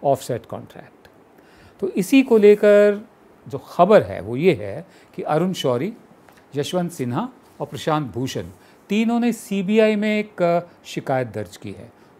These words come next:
पुलिस में एफ़आईआर नहीं की है ये, और ये पीआईएल भी नहीं है। सीबीआई में शिकायत दर्ज की है कि वो एफ़आईआर दर्ज करे और जांच करे कि ये ऐसी बातें, तमाम बातें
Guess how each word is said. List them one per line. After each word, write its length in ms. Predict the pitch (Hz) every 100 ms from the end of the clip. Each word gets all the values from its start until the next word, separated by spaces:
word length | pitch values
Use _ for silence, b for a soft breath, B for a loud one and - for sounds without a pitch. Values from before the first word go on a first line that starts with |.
| -
पुलिस 300 | 165 190 196
में 120 | 185
एफ़आईआर 380 | 180 185 180 180
नहीं 240 | 175 170
की 180 | 139 101
है 240 | 95 92
ये, 60 | - - _ _ _ _ B B B -
और 140 | 131
ये 200 | 139 139
पीआईएल 500 | 131 - 165 196 190
भी 120 | 160 156
नहीं 260 | 110 98
है। 180 | 92 98 b b _
सीबीआई 480 | - 180 190 196 202
में 120 | 202
शिकायत 380 | - 156 156 143
दर्ज 200 | 151 139
की 140 | 151
है 100 | 160
कि 100 | 180
वो 280 | 131 202 247
एफ़आईआर 380 | 170 180 165 160
दर्ज 260 | 143 147
करे 280 | - 151 202 B B -
और 60 |
जांच 360 | 117 135 160 160
करे 280 | 135 107 101 B B
कि 80 | -
ये 100 | 165
ऐसी 340 | - 143 - 165
बातें, 380 | 117 107 147
तमाम 340 | 151 113 120 110
बातें 240 | 90 135